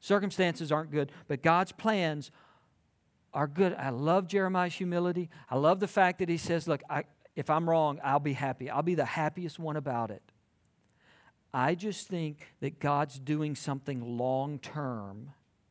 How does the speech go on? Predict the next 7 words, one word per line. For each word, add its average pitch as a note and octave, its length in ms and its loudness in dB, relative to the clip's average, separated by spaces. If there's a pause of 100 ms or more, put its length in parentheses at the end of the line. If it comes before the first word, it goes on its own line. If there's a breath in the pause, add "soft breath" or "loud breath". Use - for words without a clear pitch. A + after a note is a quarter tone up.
(680 soft breath)
and A#2+ 180 -4
we're F3 160 2
gonna A3 200 2
be F3+ 400 -2
in A3 300 2
this A#3+ 180 0
situation F#3 920 -2